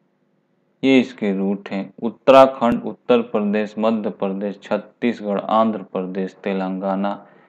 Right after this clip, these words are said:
इतने रा-, राज्यों को ये cover करती है। इसकी total length है two thousand ten kilometer and one thousand two hundred fifty meter। यानी इसके route आपको यहाँ पे दिया हुआ है, सितारगंज,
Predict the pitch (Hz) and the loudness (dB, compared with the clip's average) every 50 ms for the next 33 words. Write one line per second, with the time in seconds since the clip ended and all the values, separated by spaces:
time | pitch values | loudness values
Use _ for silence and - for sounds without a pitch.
0 | _ _ - - 110 104 - - 123 127 127 127 113 110 101 101 95 92 104 101 | _ _ -12 -10 -10 -8 -6 -2 -2 0 0 2 2 0 0 0 -2 -4 -4 -4
1 | 98 95 92 92 107 107 107 101 - 107 101 98 - - 92 90 90 90 - - | -2 -2 -2 -2 -4 -4 -4 -4 -4 -4 -4 -6 -6 -8 -8 -8 -10 -12 -12 -14
2 | 90 85 - - 98 98 95 - - - 104 - 123 120 120 120 143 143 143 139 | -14 -14 -12 -10 -8 -8 -8 -8 -10 -10 -8 -2 -2 -2 0 2 2 2 4 4
3 | 131 131 131 127 - - 98 95 98 - - - - - _ _ _ _ - - | 4 4 4 2 -2 -4 -6 -6 -8 -12 -20 -20 -20 -20 _ _ _ _ -8 -4
4 | 123 131 123 - 127 120 120 117 110 104 110 107 104 101 - 107 110 113 107 - | -2 -2 0 2 6 6 6 6 4 2 -2 -4 -6 -4 -4 -2 -2 -2 -4 -6
5 | - 101 98 98 95 101 110 113 104 - - 87 85 82 - - - - - _ | -6 -6 -4 -4 -2 -2 -2 -4 -4 -6 -8 -10 -10 -12 -16 -20 -20 -20 -20 _
6 | _ - - 95 98 101 101 107 113 113 113 110 110 98 95 95 95 95 95 98 | _ -14 -10 -8 -6 -4 -2 -2 -2 -4 -4 -2 -2 -2 -2 -2 -4 -4 -6 -8
7 | - _ _ - - 117 113 107 104 101 95 90 92 - - - 92 90 - - | -10 _ _ -8 -6 -4 -2 -2 -2 -4 -4 -6 -8 -12 -12 -10 -10 -10 -10 -10
8 | 95 90 87 85 85 82 - - 92 85 - - _ _ _ _ _ _ _ _ | -10 -10 -10 -10 -12 -14 -16 -18 -18 -18 -20 -20 _ _ _ _ _ _ _ _
9 | _ _ - - - _ _ _ _ _ _ - 120 139 147 151 147 147 - - | _ _ -20 -20 -20 _ _ _ _ _ _ -2 0 2 2 2 0 0 0 2
10 | 160 160 151 123 117 127 147 160 151 - - - _ - 110 110 117 110 - - | 4 4 4 4 4 4 4 4 2 0 -6 -18 _ 2 4 4 4 4 2 -4
11 | 120 123 123 120 - - _ _ _ _ _ _ _ _ _ _ _ _ _ _ | -4 -2 -2 -4 -6 -10 _ _ _ _ _ _ _ _ _ _ _ _ _ _
12 | _ _ _ _ _ _ _ - - - 107 101 101 110 98 101 117 123 131 127 | _ _ _ _ _ _ _ -16 -10 -6 -6 -4 -4 -4 -4 -2 2 4 4 4
13 | 120 113 107 107 117 135 135 - _ _ _ _ - - - - _ _ - - | 4 4 2 2 0 -2 -6 -10 _ _ _ _ -20 -20 -20 -20 _ _ -16 -8
14 | - 120 107 - - 131 135 143 143 139 123 113 117 117 120 | -6 -6 0 4 8 10 12 12 10 10 6 4 4 2 2